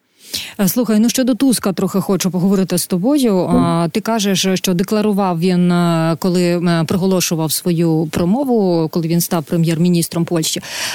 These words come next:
Speaker 1: а, вирішити ситуацію на кордоні, обіцяв, е, з'ясувати стосунки, так би мовити, із польськими фермерами. Але мені тоді здалося, що це така позиція і вашим, і нашим. Тому що він казав: «Не хвилюйтеся, шановні польські фермери,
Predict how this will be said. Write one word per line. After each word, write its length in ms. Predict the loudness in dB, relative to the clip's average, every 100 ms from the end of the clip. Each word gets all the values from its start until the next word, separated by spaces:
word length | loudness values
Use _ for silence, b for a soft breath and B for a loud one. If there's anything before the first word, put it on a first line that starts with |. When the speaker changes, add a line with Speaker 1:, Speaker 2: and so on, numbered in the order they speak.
| -4
Speaker 1:
а, 420 | -2 0 0 0
вирішити 540 | 2 2 2 0 -2
ситуацію 480 | -2 0 -2 0 0
на 100 | 0
кордоні, 460 | 0 0 0 0 2
обіцяв, 720 | 2 0 0 0 0 -2 0
е, 180 | 0 0
з'ясувати 680 | 0 0 0 0 0 0 -2
стосунки, 560 | -2 -2 0 0 0 -4
так 160 | 0
би 80 | 0
мовити, 320 | 2 2 0
із 100 | -2
польськими 500 | 0 -2 0 0 -2
фермерами. 560 | -2 -2 0 2 2 0 B B
Але 140 | 0 2
мені 240 | 2 2
тоді 220 | 2 0
здалося, 520 | 2 0 0 0 0
що 180 | -2 -2
це 120 | -2
така 180 | -2 -2
позиція 440 | -2 0 0 0 0
і 140 | 0
вашим, 460 | 0 0 0 0 2
і 100 | 2
нашим. 480 | 2 -2 -4 -6 -4
Тому 220 | -2 -2
що 160 | 0
він 140 | 0 0
казав: 420 | 0 0 -2 -2 -2
«Не 100 | -2
хвилюйтеся, 920 | 0 2 2 2 -2 0 0 0 0 0
шановні 380 | 0 2 2
польські 340 | 2 -2 -2 -4
фермери, 640 | -2 0 0 2 2 0